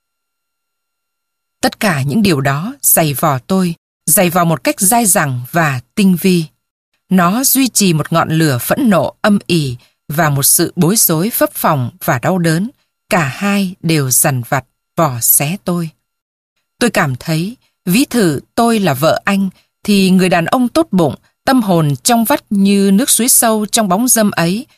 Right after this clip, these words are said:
có thể giết tôi chóng vánh như thế nào. Giết mà không hề làm tôi mất một giọt máu, cũng không hề làm lương tâm trong suốt như pha lê của anh phải mang một thoáng gợn nhỏ của tội lỗi. Đặc biệt,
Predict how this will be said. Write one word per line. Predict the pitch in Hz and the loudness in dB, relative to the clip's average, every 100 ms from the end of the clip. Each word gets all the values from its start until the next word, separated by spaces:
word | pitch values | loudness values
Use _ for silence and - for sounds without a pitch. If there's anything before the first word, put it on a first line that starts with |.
| _ | _
có | - 233 | -2 -2
thể | 208 185 135 123 | 0 0 0 -2
giết | - 247 - | -2 -2 -2
tôi | 185 185 175 | 0 0 0
chóng | - 175 226 | 0 0 0
vánh | 190 160 220 | -2 -4 -4
như | 254 190 - | 0 -2 -2
thế | 208 | -4
nào. | 220 170 135 120 _ _ _ _ | -2 -2 -4 -10 _ _ _ _
Giết | 156 220 294 _ _ - | -4 -2 -4 _ _ 0
mà | 185 | 0
không | 175 277 | 2 0
hề | 208 185 156 | 0 0 0
làm | 160 147 123 | 0 -2 -2
tôi | 202 208 202 | 0 2 2
mất | 185 214 - _ | 0 -2 -2 _
một | 143 | -2
giọt | 131 165 131 | 0 0 -4
máu, | - 139 175 247 _ _ _ | -6 -6 -6 -8 _ _ _
cũng | - - 262 | -2 0 0
không | 226 277 240 | 0 0 0
hề | 196 165 139 | 0 0 0
làm | 147 143 | 0 2
lương | 208 226 | 2 0
tâm | - 214 208 | 0 2 2
trong | - 208 | 0 0
suốt | 190 - 294 - | 0 0 -2 0
như | 214 | 0
pha | 208 220 | 2 0
lê | 214 208 | 2 0
của | - 147 | 0 -2
anh | - 202 202 | 0 0 -2
phải | - 160 | -2 -4
mang | 127 151 196 196 180 | -2 -2 0 0 -2
một | 131 | -4
thoáng | - 147 226 226 | -6 -4 -2 -2
gợn | 170 156 143 | -2 -2 -2
nhỏ | 151 135 117 | -2 -2 -6
của | - 143 | -8 -6
tội | - - | -6 -6
lỗi. | - - 214 240 _ _ _ - - - _ - | -6 -6 -8 -12 _ _ _ -20 -20 -20 _ -4
Đặc | 160 | -4
biệt, | 160 156 | 0 -2